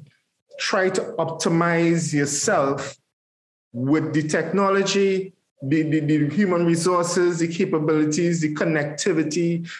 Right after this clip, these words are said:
you know, and even the social issues in terms of social understanding, in terms of, um, work-life balance and these type, types of things, you understand?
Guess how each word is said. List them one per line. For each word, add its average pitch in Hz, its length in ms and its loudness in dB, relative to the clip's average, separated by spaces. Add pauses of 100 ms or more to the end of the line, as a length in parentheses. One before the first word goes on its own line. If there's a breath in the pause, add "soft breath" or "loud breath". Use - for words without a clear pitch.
you 165 100 4
know, 160 340 0 (100)
and 156 220 -2 (140)
even 226 380 2
the - 320 -6 (100)
social 247 760 0
issues 214 400 0
in 175 140 0
terms 214 260 2
of 208 420 -2
social 233 480 0
understanding, 170 960 0 (200 loud breath)
in 160 160 0
terms 190 320 0
of, - 320 -2 (240)
um, 151 600 -2 (680 loud breath)
work-life 170 640 2
balance 160 480 2
and 147 160 0
these 190 220 0
type, 175 340 -2
types 165 320 0
of 165 160 0
things, 127 320 -2
you 147 80 0
understand? 175 460 -2